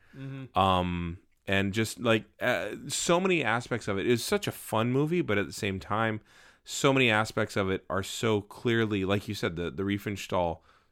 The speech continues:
Speaker 2: shots.
Speaker 1: Oh, yeah.
Speaker 2: You know, it's so very clearly a, a satire. Um, and the symbolism of it is, is very, very rich. You know, it kinda reminds me of when, uh, I had a girlfriend who loved, um,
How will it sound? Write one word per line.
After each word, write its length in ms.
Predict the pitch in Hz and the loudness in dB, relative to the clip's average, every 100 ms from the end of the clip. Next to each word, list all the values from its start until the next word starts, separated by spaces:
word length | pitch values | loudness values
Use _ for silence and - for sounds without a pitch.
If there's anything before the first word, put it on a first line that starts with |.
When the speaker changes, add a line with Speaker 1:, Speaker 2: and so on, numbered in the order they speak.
| _ | _
Speaker 2:
shots. 680 | - - 92 80 - - - _ - - | -14 -2 -2 -2 -8 -12 -14 _ -20 -14
Speaker 1:
Oh, 80 | 135 | -14
yeah. 160 | 123 | -12
Speaker 2:
You 160 | 110 117 | -2 2
know, 160 | 98 98 | 4 4
it's 160 | 101 | 2
so 260 | - - 131 | -2 2 2
very 280 | 113 113 110 | 4 4 4
clearly 920 | - - - 127 131 120 104 87 76 - | -2 -12 0 2 2 2 0 -2 -6 -8
a, 560 | 87 90 82 82 80 - | -6 -4 -2 -4 -6 -12
a 680 | - 82 76 73 73 - - - | -10 -6 -6 -6 -10 -14 -20 -18
satire. 760 | - - 85 - 85 78 - - _ _ _ _ - | -4 0 0 0 -4 -2 -4 -10 _ _ _ _ -6
Um, 380 | 101 92 90 87 | -2 0 -2 -6
and 340 | - 98 92 87 | -4 -2 -2 -2
the 120 | 92 | -4
symbolism 600 | - 123 113 110 92 92 | 0 0 2 2 0 -4
of 140 | 87 | -4
it 160 | 85 - | -4 -4
is, 160 | 92 90 | -4 -6
is 240 | 101 87 | -6 -8
very, 400 | 82 98 92 92 | -6 -2 0 0
very 240 | 87 87 | -2 -2
rich. 420 | 85 95 82 - - _ _ _ | 0 -2 -4 -12 -20 _ _ _
You 40 | |
know, 40 | 175 | -2
it 60 | - | 4
kinda 180 | 220 | 4
reminds 320 | 190 131 107 104 | 6 4 2 0
me 100 | 104 | -4
of 140 | 98 | -2
when, 320 | 98 90 87 - | -4 -4 -6 -6
uh, 300 | 92 87 80 | -4 -2 -2
I 60 | 80 | -2
had 140 | 92 | -2
a 60 | 90 | -2
girlfriend 380 | 90 87 92 85 | -4 -4 -6 -6
who 420 | 95 87 82 80 - | -4 -2 -2 -4 -10
loved, 460 | 85 85 85 78 - - | -8 -4 -4 -6 -14 -14
um, 440 | 87 85 82 78 | -12 -12 -14 -18